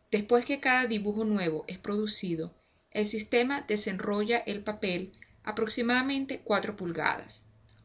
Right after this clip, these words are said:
para dejar un espacio para empezar el próximo ciclo de dibujo. El resultado de este trabajo no es predeterminado. Como el nombre lo sugiere, el foco es en crecimiento,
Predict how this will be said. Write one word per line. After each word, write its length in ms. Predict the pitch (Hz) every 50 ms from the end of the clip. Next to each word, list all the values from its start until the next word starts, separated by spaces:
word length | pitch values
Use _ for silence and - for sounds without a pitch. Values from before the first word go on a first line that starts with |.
| _ _ _ _ -
para 220 | - 214 202 196
dejar 300 | 196 196 196 202 196 196
un 120 | 208 214 226
espacio 640 | 226 - - - 208 185 180 - - 220 214 208 -
para 160 | 202 190 185
empezar 400 | 185 196 190 - - 247 247 240
el 100 | 226 220
próximo 400 | - 185 185 - - 190 185 175
ciclo 380 | - - 185 170 - - 175 175
de 160 | 170 160 156
dibujo. 480 | - - - - - - - - - - - _ _ _ _ _ _ _ _ _ _ _ _ _ - - - _
El 140 | - 208 208
resultado 500 | 220 220 208 220 214 214 233 226 233 254
de 80 | 262 247
este 160 | - 247 240
trabajo 520 | 233 214 190 202 208 226 247 262 247 - -
no 200 | 214 196 185 175
es 100 | 175 175
predeterminado. 880 | - 196 180 175 165 165 160 160 160 160 156 151 147 160 - - - - _ _ _ _ _ _ - - - _ _ _ _ _ _ _ _
Como 220 | - - 208 196 202
el 80 | 202
nombre 260 | 196 202 208 214 240 240
lo 100 | 254 247
sugiere, 680 | - - 247 240 226 202 175 160 151 156 165 - - - - _ _ _ _ _ _ -
el 160 | 202 190 190
foco 580 | - - 302 302 302 302 - 190 175 - - _ _ _ _ _ _ _ _ _ _ _ _ -
es 420 | 196 196 208 226 - - - - _ _ _ _
en 420 | - 214 196 185 190 202 214 214 - _ _ - - -
crecimiento, 800 | - - 214 208 208 - 190 185 180 170 156 143 - - -